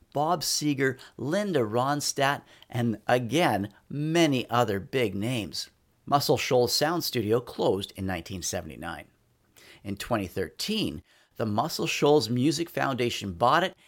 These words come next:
and once again turned it into a working studio. The Alabama Music Hall of Fame in Tuscumbia offers a close look at Alabama's most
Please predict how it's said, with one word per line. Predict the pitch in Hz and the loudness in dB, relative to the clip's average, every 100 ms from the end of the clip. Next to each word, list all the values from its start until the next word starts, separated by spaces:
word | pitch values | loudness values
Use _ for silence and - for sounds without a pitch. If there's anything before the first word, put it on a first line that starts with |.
| _ - | _ -6
and | 107 | -4
once | 113 165 180 160 | -2 -4 0 -2
again | 127 165 147 | 0 -2 -4
turned | - - 160 123 | -6 -2 -2 -2
it | - | -4
into | 110 - 107 | -6 -4 -4
a | |
working | 110 117 135 - 139 160 - | -4 -4 -6 -6 -6 -6 -10
studio. | - - 123 101 92 57 - _ _ _ _ _ _ | -12 -6 -4 -4 -6 -8 -14 _ _ _ _ _ _
The | 151 202 | 0 2
Alabama | 233 147 143 170 123 | 4 0 0 -2 0
Music | 110 123 175 123 117 | 0 2 2 0 -4
Hall | - 131 92 | 2 4 4
of | |
Fame | - 127 123 | 0 0 0
in | 101 | -2
Tuscumbia | 90 - - 156 98 87 - - | -4 -6 0 0 2 -2 -4 -8
offers | 196 214 165 | -6 -4 -4
a | 175 | -6
close | - - 135 180 202 - | -8 -6 -2 -2 -2 -4
look | 180 92 - _ | 0 -2 -2 _
at | 110 - | -10 -4
Alabama's | 117 127 117 117 113 113 - | 0 0 2 2 2 0 -2
most | 113 110 110 | -4 -4 -4